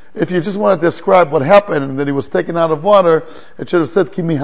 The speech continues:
Hanilus Mishisiyu. Mayim is a very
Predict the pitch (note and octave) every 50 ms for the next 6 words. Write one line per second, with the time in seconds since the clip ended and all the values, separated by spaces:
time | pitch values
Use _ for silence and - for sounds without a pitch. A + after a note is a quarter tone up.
0 | E3 - - E3 E3 E3 D#3 D3 C#3+ C#3 C#3+ E3+ G3 G3+ G#3+ G#3+ E3 - G3 G#3
1 | D#3 - A3+ G3 D3 G#3+ A3+ A3+ A3+ A#3+ - - - - - - - - - -
2 | - - - - - - - - - - C#3 D#3+ E3 F3+ F#3 E3+ D#3 C#3+ C3 B2+
3 | C#3+ C3 C3 E3 E3+ E3 E3 D#3 D3 C#3 C3